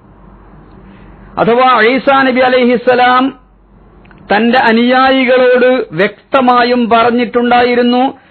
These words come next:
"ഞാൻ എനിക്ക് മുമ്പ് വന്ന മൂസാ നബി അലൈഹിസ്സലാമിനെ സത്യപ്പെടുത്തുന്നവനാണ്, എനിക്ക് ശേഷം വരാനുള്ള അഹ്മദ് അല്ലെങ്കിൽ മുഹമ്മദ് എന്ന് പറയുന്ന പ്രവാചകനെക്കുറിച്ച്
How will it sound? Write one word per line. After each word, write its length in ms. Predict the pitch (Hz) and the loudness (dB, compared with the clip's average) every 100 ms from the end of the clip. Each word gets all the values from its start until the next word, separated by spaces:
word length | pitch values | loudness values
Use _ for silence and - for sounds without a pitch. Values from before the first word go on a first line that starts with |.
| _ _ - | _ _ -6
"ഞാൻ 300 | 175 214 240 | -2 0 0
എനിക്ക് 440 | 226 233 247 - 262 | 0 0 -4 -4 -2
മുമ്പ് 380 | 233 240 247 262 | 0 0 0 2
വന്ന 600 | 254 240 240 240 254 - _ _ _ _ - - - | 0 0 0 0 0 -4 _ _ _ _ -20 -20 -4
മൂസാ 500 | 170 226 262 277 269 | 0 0 0 0 0
നബി 200 | 254 247 | 0 0
അലൈഹിസ്സലാമിനെ 1160 | 240 240 247 240 240 - 240 240 240 240 233 233 | 0 2 2 0 0 -2 0 2 0 0 0 -2
സത്യപ്പെടുത്തുന്നവനാണ്, 1500 | 220 233 240 240 233 226 220 - 214 208 208 196 185 143 - _ _ _ - - - - | -2 -4 0 -2 0 0 0 0 -2 0 0 0 0 -2 -6 _ _ _ -20 -20 -14 -4
എനിക്ക് 480 | 180 226 - 247 220 | -2 -2 -4 -2 0
ശേഷം 460 | 233 247 277 254 | 0 0 0 0
വരാനുള്ള 600 | 247 247 247 247 247 247 247 254 - - _ _ | 0 2 0 0 0 2 2 0 -4 -18 _ _
അഹ്മദ് 540 | 170 - 247 247 240 254 | -4 -4 -2 0 0 0
അല്ലെങ്കിൽ 440 | 247 240 247 247 | 0 0 -2 0
മുഹമ്മദ് 640 | 233 233 - 254 262 269 | 0 -2 -2 0 0 2
എന്ന് 340 | 254 254 247 247 | 2 2 0 0
പറയുന്ന 520 | 233 233 247 247 247 | 0 0 0 0 0
പ്രവാചകനെക്കുറിച്ച് 1400 | 240 233 233 240 254 247 254 247 240 240 240 - 233 226 | -2 -2 0 2 2 2 0 2 0 0 -2 0 0 0